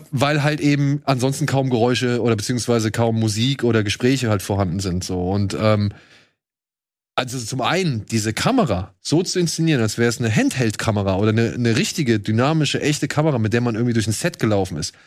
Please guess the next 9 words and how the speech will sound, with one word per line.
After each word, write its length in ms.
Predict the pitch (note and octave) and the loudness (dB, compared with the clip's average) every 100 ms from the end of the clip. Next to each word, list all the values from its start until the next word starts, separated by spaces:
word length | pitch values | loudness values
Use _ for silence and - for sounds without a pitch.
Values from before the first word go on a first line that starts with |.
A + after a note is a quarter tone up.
| - - | -20 -4
das 200 | D3 C#3 | -2 -2
fand 260 | - G2+ E2+ | -4 -4 -4
ich 80 | |
schon 300 | - G2+ G2+ F#2+ | -4 -2 -2 0
beeindruckend, 720 | G2+ A2 A2+ A2 A2 C3+ B2+ | 0 0 0 0 0 -2 0
wenn 80 | A2 | 2
er 60 | |
dann 120 | A2 G2+ | 2 2
plötzlich 400 | A#2+ - A#2+ | -2 0 -2